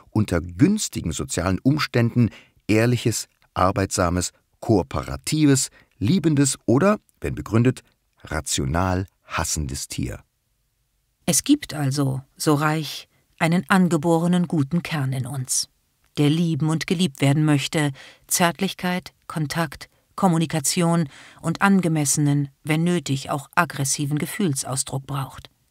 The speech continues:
Speaker 2: Diese kindlichen Bedürfnisse werden, zumindest im Patriarchat, nicht ausreichend befriedigt, was Trauer, Schmerz und Wut entstehen lässt.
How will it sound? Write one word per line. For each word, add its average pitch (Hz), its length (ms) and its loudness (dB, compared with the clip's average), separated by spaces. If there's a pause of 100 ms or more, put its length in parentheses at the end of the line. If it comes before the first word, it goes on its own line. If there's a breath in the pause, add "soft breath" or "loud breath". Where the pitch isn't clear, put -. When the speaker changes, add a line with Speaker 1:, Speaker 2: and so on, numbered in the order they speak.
(760 loud breath)
Speaker 2:
Diese 202 180 2
kindlichen 214 460 0
Bedürfnisse 196 640 0
werden, 147 440 0
zumindest 160 560 0
im 147 100 2
Patriarchat, 151 880 0 (300 loud breath)
nicht - 260 -4
ausreichend 143 580 -2
befriedigt, - 720 -6 (280)
was - 220 -4
Trauer, 175 440 2 (180)
Schmerz 143 680 -2 (280)
und 170 220 -2
Wut 156 220 -2
entstehen 131 460 -4
lässt. - 380 -8